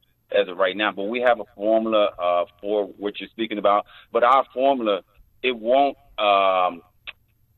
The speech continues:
take any away from the budget. It won't take any away from, um, the, the other, uh, uh, people that's living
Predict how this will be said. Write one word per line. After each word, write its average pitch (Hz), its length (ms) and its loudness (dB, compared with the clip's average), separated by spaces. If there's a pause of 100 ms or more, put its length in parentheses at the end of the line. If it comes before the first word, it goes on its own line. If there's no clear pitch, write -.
take 139 220 0
any 135 160 -4
away 123 260 -4
from 110 200 -6
the 101 100 -4
budget. 120 480 -2 (480)
It 101 100 -8
won't 123 200 -2
take 117 200 -4
any 117 120 -2
away 110 260 -2
from, 101 240 -2
um, 87 500 0 (160)
the, 101 400 -6
the 95 240 -8
other, 107 520 0
uh, 85 260 -4 (140)
uh, 80 220 -8 (200)
people 113 320 -10
that's 98 160 -8
living 104 380 -6